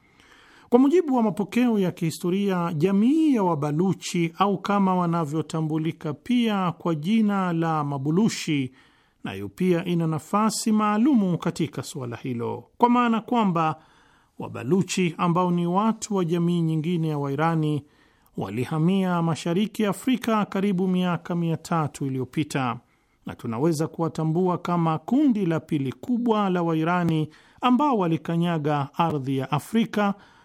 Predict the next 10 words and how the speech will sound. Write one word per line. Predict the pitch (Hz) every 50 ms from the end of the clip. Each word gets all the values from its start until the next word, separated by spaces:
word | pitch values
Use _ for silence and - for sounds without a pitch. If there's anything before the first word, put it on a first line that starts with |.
| _ _ -
kwa | - -
madhumuni | 101 113 127 135 170 185 190 208 220 220 220 214
ya | 208 196
kwenda | - 214 214 208 202 190
kuishi, | - - 214 202 190 - - - 190 185 180 175
kufanya | - - 185 - - 214 214 208 196 190 185
biashara | 156 156 165 151 - - - 185 175 165 151 143 139 135 131 - - _ _ _ _ _ -
au | 180 185 196 214 220 214 208 -
kutekeleza | - 208 - - 208 190 - 202 196 202 202 202 170 151 190 196 190 185
majukumu | 180 170 165 147 170 160 - - 196 175 160 160 156 156